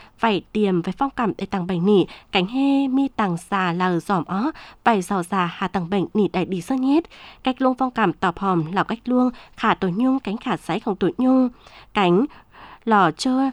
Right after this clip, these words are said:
non hư hao cỏ mông rắn. Bò mẹ bên hậu sương, bò mẹ đảng phăng chương trình phát thanh quam tayของđài phát thanh Trường Hữu Điện Bái. Sư bài chương trình, mời bò mẹ bên hậu bỏm cản tọn phăng phân khảo mức nọ.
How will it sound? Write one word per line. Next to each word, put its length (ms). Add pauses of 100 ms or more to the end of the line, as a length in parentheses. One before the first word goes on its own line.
(200)
non 420
hư 80
hao 180
cỏ 240
mông 220
rắn. 320 (1700)
Bò 120
mẹ 240
bên 140
hậu 100
sương, 360
bò 100
mẹ 300
đảng 260
phăng 220
chương 120
trình 160
phát 180
thanh 140
quam 200
tay 300
ข 80
อ 20
ง 80
đài 100
phát 140
thanh 200
Trường 260
Hữu 100
Điện 180
Bái. 340 (520)
Sư 260
bài 100
chương 160
trình, 360
mời 200
bò 100
mẹ 160
bên 180
hậu 140
bỏm 180
cản 260
tọn 240
phăng 340
phân 220
khảo 160
mức 120
nọ. 340